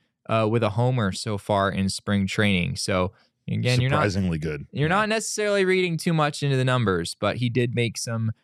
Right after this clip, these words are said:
Speaker 1: adjustments to his batting stance. He's a little bit more closed off, uh, and, uh, apparently that seems to be working. I don't know if that's necessarily the reason that
Speaker 2: They're,
Speaker 1: he's had some success,
Speaker 2: they're
Speaker 1: but
Speaker 2: still,
Speaker 1: it seems to be working.
Speaker 2: they're still very complimentary of his ability to read the strike zone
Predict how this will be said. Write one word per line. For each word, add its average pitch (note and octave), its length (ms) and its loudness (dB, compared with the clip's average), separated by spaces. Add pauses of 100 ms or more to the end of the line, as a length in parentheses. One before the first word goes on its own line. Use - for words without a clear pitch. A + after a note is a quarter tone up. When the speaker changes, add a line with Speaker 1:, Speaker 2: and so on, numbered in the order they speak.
(140)
Speaker 1:
adjustments A2 680 0
to A2 120 -8
his E2+ 140 -2
batting A#2+ 380 -2
stance. C3 400 -2
He's G#2 120 -2
a F#2+ 40 0
little G2+ 160 2
bit G#2 160 0
more F#2+ 160 0
closed G2+ 480 -2
off, - 380 -2 (340)
uh, F#2 480 2
and, G2 360 2
uh, F2+ 280 2 (100)
apparently A#2+ 720 -2 (160)
that G#2+ 220 -6
seems B2 260 0
to - 60 -10
be A#2 80 2
working. A#2+ 420 2
I G#2 60 2
don't G#2 140 2
know G#2 80 2
if G2 80 -4
that's - 240 -2
necessarily G#2 480 -2
the G2+ 120 0
reason D#3+ 340 2
that G3+ 60 4
Speaker 2:
They're, G#3 60 6
Speaker 1:
he's G3+ 140 0
had G3 200 0
some F#3 140 -6
success, - 480 -6
Speaker 2:
they're A2+ 140 4
Speaker 1:
but G#2 180 2
Speaker 2:
still, B2 220 2
Speaker 1:
it A2+ 60 -2
seems B2+ 180 -4
to - 60 -14
be B2 60 -2
working. C3+ 320 -4
Speaker 2:
they're G#2+ 140 4
still B2+ 260 0
very G2+ 360 2
complimentary F2 880 -4
of E2+ 120 -6
his F2 140 -4
ability F2 520 -4
to F2 200 -16
read F2 160 -12
the E2 80 -14
strike G#2+ 320 2
zone F2+ 420 -6